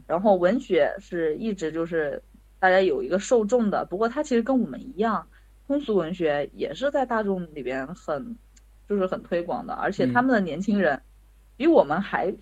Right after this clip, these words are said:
Speaker 1: 就是比我们还肤浅，我就直说了吧。
Speaker 2: 嗯。
Speaker 1: 然后他们的很多电视节目，那种养生节目，那种很，很脑残的那种也不少。
Speaker 2: <laughs>
Speaker 1: 这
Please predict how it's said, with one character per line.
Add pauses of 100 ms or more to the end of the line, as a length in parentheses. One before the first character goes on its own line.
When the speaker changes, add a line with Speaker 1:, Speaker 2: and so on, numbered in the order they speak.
(360)
Speaker 1:
就
是
比
我
们
还
肤
浅，
我
就
直
说
了
吧。
Speaker 2:
嗯。 (560)
Speaker 1:
然
后
他
们
的
很
多
电
视
节
目，
那
种
养
生
节
目，
那
种
很， (380)
很
脑
残
的
那
种
也
不
少。 (580)
Speaker 2:
<laughs>
Speaker 1:
这